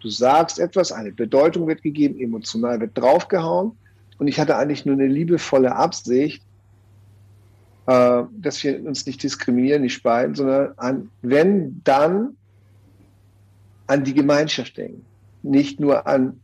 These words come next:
sich denken, nicht nur an das eine denken. Oder wenn ich sage, Guck mal, wenn du in einer Beziehung bist und du wirst einmal angelogen, dann tut das weh. Wenn du zweimal angelogen wirst,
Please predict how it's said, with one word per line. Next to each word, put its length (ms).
sich 380
denken, 360
nicht 240
nur 320
an 220
das 180
eine 480
denken. 500
Oder 260
wenn 100
ich 160
sage, 440
Guck 260
mal, 360
wenn 140
du 80
in 100
einer 200
Beziehung 600
bist 480
und 120
du 40
wirst 200
einmal 280
angelogen, 720
dann 100
tut 180
das 200
weh. 300
Wenn 120
du 80
zweimal 480
angelogen 460
wirst, 500